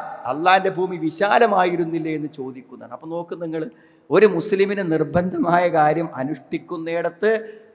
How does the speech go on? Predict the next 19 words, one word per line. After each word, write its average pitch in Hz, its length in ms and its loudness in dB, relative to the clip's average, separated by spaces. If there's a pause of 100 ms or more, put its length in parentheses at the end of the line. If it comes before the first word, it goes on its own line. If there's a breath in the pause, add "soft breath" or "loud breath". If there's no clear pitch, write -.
(120)
അനുമതിയില്ലാതെ 214 1040 8
വന്നാൽ 185 340 4
പോലും, 160 200 -2 (120)
എല്ലാ 214 220 4 (100)
നിയമങ്ങളും 190 560 0
എതിരായാൽ 160 500 0
പോലും, 131 220 -8 (140)
അത് 139 60 -10 (120)
പറ്റാവുന്ന 190 500 4 (120)
നാട്ടിലേക്ക് 165 420 0
പോകണം 151 240 -4 (460)
എന്ന് 151 180 -8
പറയുമ്പോൾ 139 420 -6 (160)
ഇസ്ലാമിക 165 480 -4 (100)
നിയമങ്ങളോട് 147 560 -4
എത്ര 131 200 -6 (100)
പ്രതിബദ്ധത 139 560 -4 (420 soft breath)
ഒരു 151 160 -2
മുസ്ലിം 160 320 -6